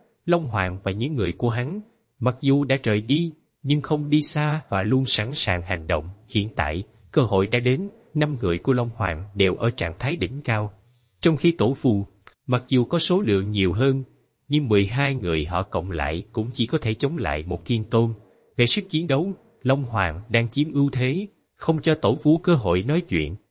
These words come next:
Năm người mặc áo giáp màu vàng kim, chia làm năm hướng và với tốc độ như sấm sét, lao vào cuồng bạo. Năm người thuộc hạ của Long Hoàng, bao gồm Long Cốt, Long Lân, Long Ly và Long Diệt, tất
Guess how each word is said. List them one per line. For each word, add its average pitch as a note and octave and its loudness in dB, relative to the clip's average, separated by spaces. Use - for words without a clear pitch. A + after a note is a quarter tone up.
Năm B2 -2
người E2 -2
mặc D#2 -6
áo C#3 0
giáp F#3 -2
màu C#2 -4
vàng C2+ -4
kim, A2 0
chia A2+ 2
làm G2 -2
năm A2+ -2
hướng D3+ 0
và F#2 0
với C3 -2
tốc E3 -6
độ E2+ 0
như A2 0
sấm C3+ -2
sét, D#3 0
lao A#2+ 0
vào E2+ -2
cuồng D#2+ -8
bạo. D#2 -2
Năm D3 -2
người F2 -2
thuộc - -6
hạ E2 -4
của C#3+ -2
Long C#3+ 0
Hoàng, D#2 -4
bao B2 0
gồm G2+ -2
Long A2+ -2
Cốt, F#3+ 2
Long A#2+ 0
Lân, B2+ 0
Long B2 -2
Ly B2+ 0
và E2 -2
Long A2 -2
Diệt, F2+ 2
tất A3 4